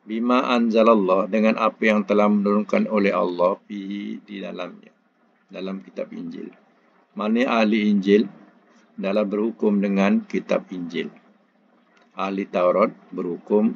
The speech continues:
dengan kitab Taurat. Ya.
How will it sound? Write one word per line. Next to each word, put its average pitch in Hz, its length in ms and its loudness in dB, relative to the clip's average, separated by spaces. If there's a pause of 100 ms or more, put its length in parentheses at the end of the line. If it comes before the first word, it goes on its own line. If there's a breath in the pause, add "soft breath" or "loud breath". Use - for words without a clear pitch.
dengan 92 480 -2
kitab - 400 -12 (160)
Taurat. 80 480 -6 (640)
Ya. 117 240 -8